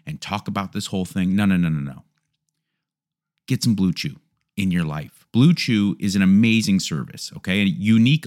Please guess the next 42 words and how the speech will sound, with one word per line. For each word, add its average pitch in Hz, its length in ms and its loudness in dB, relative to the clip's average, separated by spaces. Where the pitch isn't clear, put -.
online 117 480 -2
service 78 500 -4
that 98 160 -4
delivers 110 400 0
the 95 60 -4
same 131 400 0
active 110 280 -4
ingredients 87 560 0
as 90 180 -6
Viagra 90 600 -2
and 92 160 -2
Cialis, 82 500 -4
but 90 120 -4
in 90 100 2
a 87 80 0
chewable 123 520 -2
tablet, 85 460 -6
and 123 220 -2
it's 90 140 -8
at 98 100 -4
a 90 40 -8
fraction 95 360 -6
of 85 80 -2
the - 60 -12
cost. - 440 -10
And 101 200 -2
the 95 40 -2
best 110 220 -6
part 107 220 -6
to 117 100 -2
me, 131 340 2
it's - 120 -10
all 101 200 0
done 98 200 0
online. 90 380 0
So 80 140 -6
no 87 260 2
visits 117 460 -2
to 117 100 -4
the 104 80 -4
doctor's 95 460 -4
office, 85 480 -4